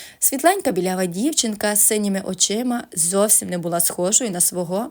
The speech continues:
темноволосого батька з карими очима.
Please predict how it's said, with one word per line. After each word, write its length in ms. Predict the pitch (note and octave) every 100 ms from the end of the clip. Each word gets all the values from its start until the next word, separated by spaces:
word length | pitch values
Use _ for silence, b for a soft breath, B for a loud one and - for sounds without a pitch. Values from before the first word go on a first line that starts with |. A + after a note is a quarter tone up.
| _ -
темноволосого 800 | F#3 F3+ E3+ E3+ E3+ - E3+ E3
батька 380 | E3+ F#3 - B3
з 80 |
карими 380 | - E3+ E3 E3+
очима. 500 | F#3+ - E3+ D#3+ C#3